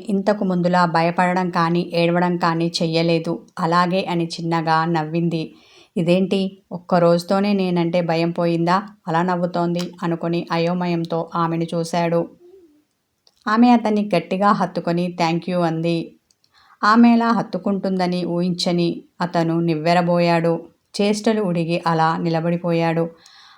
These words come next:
ఆమె కౌగిలి అతనికి మెత్తగా, కొత్తగా ఉంది. ఏదో తెలియని మైకం కమ్మింది.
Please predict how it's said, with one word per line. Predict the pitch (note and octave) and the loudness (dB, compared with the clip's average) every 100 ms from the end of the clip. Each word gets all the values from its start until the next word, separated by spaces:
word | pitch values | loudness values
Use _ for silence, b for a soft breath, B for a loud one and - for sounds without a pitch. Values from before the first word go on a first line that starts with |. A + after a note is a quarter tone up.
| B | B
ఆమె | A3 A3+ A#3+ | 2 6 6
కౌగిలి | A#3+ F3+ F#3 G3 F#3+ | 4 0 0 -2 -2
అతనికి | - F3 F3 E3+ | -4 -4 -4 -2
మెత్తగా, | E3 E3 - E3 E3 F3 - | -4 -2 -2 0 0 -2 -6
కొత్తగా | E3+ - E3+ F3 | -6 -2 0 2
ఉంది. | F3 E3 E3 E3+ A#3+ b b b | 2 0 -2 -4 -6 b b b
ఏదో | A#3 A3 B3+ | 4 4 6
తెలియని | B3 A#3 G#3 F#3+ | 4 2 2 0
మైకం | E3 D3+ D#3+ F3 F3 | 0 -2 -4 -4 -2
కమ్మింది. | E3 D#3+ E3 E3 E3+ | -2 -2 -2 -2 -4